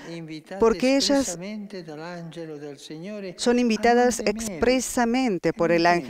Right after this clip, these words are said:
Speaker 1: temono
Speaker 2: del
Speaker 1: alla
Speaker 2: Señor
Speaker 1: fine.
Speaker 2: a no
Speaker 1: Voi non avete
Speaker 2: temer y no
Speaker 1: paura.
Speaker 2: temen al final.
Speaker 1: E a non
Speaker 2: Ustedes no
Speaker 1: cercare
Speaker 2: tengan
Speaker 1: Gesù
Speaker 2: miedo
Speaker 1: nella tomba.
Speaker 2: y a no buscar a Jesús en la
Speaker 1: Dalle
Speaker 2: tumba.
Speaker 1: parole dell'angelo
Speaker 2: De las
Speaker 1: possiamo
Speaker 2: palabras del ángel
Speaker 1: raccogliere
Speaker 2: podemos
Speaker 1: un prezioso insegnamento.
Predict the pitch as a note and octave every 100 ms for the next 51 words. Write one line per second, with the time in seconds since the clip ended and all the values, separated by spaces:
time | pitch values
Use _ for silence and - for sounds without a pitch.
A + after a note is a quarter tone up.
0 | E3+ E3 D#3+ - D#3+ E3+ F#3 - F#3 F#3+
1 | B3 A3+ A3+ F#3+ F#3+ G3 F3 F3+ - D3+
2 | A#3+ C4 D4 F4+ F4+ F3+ D#3 D#3 D3 E3+
3 | D3+ C#3+ D#3+ F#3+ B3 A#3+ A3 B3 E3 G#3
4 | F#3 E3+ E3+ D#3+ D3 C#3+ C#3 C3 B2+ A#2
5 | - G#2 G2 G2 F2+ - _ _ - A3+
6 | G#3+ F#3+ F#3 - - E3 D#3+ D3 C#3 D3+
7 | - D3+ C#3+ C3 D3 C#3 C#3+ C3 D3+ C3+
8 | C3 C#3+ D#3+ D3+ D3+ C#3 E3+ F3 D#3 D#3+
9 | E3 E3 E3 E3 E3 F3+ F#3+ D#3 G3+ E3
10 | F3 E3+ F#3 G3 G3 G3 G3 F3 - F#3+
11 | F3+ F#3 D#3+ D#3+ D3+ D3 C#3 A#2 G2 F#2
12 | F#2